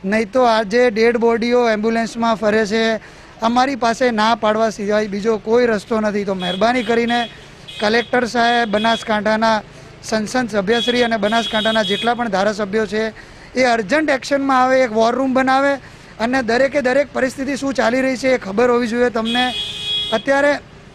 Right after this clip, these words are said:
એ કોઈ પણ patient expire થાય છે ઓક્સિજન ન હોવાના કારણે અને એ લોકો complain કરે છે તો ન-,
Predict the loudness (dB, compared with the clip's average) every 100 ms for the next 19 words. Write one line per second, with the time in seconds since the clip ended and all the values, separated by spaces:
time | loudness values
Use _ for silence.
0 | -20 -20 -20 -20 -20 -18 -2 -2 2 0
1 | 2 -2 0 0 0 0 -2 0 0 0
2 | 0 0 0 0 0 -2 -4 -4 0 0
3 | 2 2 0 0 0 0 0 -2 -4 -16
4 | -20 -6 -2 0 2 0 0 -2 0 -2
5 | 0 0 2 2 0 2 0 0 -6